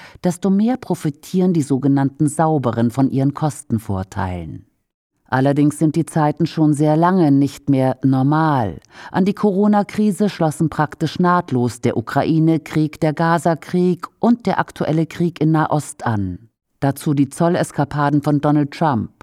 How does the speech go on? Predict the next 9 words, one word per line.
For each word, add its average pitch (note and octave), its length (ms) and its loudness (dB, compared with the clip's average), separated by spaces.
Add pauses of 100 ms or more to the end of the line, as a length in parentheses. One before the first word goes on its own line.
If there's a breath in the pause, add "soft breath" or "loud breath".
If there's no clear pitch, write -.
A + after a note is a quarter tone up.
(340 loud breath)
immer A#3+ 240 4
begleitet E3+ 560 -2
von B2+ 180 -2
Preisschocks - 720 -4
und G3+ 180 -2
Preisexplosionen D#3 1200 -2
an D#3 140 0
den D3+ 160 2
Energiemärkten, D3 1160 0